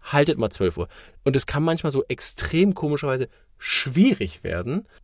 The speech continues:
aber wenn ihr das anfangt zu üben oder, keine Ahnung was, „Heute mache ich um siebzehn Uhr Feierabend“ oder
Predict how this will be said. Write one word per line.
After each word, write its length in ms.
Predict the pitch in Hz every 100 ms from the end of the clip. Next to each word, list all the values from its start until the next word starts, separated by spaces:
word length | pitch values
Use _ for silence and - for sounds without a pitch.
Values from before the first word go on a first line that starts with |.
| _
aber 160 | 120 123
wenn 100 | 143
ihr 100 | 139
das 240 | 151 202 -
anfangt 480 | 165 196 127 123 -
zu 160 | -
üben 460 | 175 170 139 95 - _
oder, 380 | 123 127 117 110
keine 220 | 135 131
Ahnung 200 | 143 120
was, 160 | 98 135
„Heute 220 | 147 143
mache 180 | 123 127
ich 80 |
um 80 | 107
siebzehn 400 | 104 156 - 135
Uhr 80 | 127
Feierabend“ 540 | - 123 104 78 82
oder 340 | - 147 143